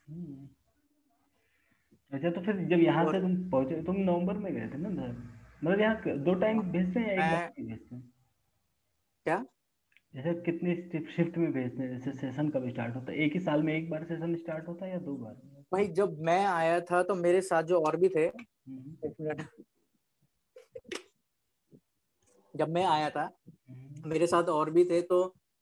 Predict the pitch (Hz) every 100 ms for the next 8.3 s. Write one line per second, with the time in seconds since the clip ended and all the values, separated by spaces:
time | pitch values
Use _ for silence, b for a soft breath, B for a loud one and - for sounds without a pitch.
0 | - 165 220 240 247 202 220 196 156 165
1 | 190 175 175 160 165 170 175 160 127 127
2 | 123 _ _ 143 147 139 180 175 196 190
3 | 196 175 185 196 190 214 214 190 190 196
4 | 190 202 196 208 - 196 214 - 170 196
5 | 196 190 226 202 170 185 190 175 185 185
6 | 185 175 170 170 170 170 190 214 202 214
7 | 190 175 196 214 220 220 170 147 160 147
8 | - 135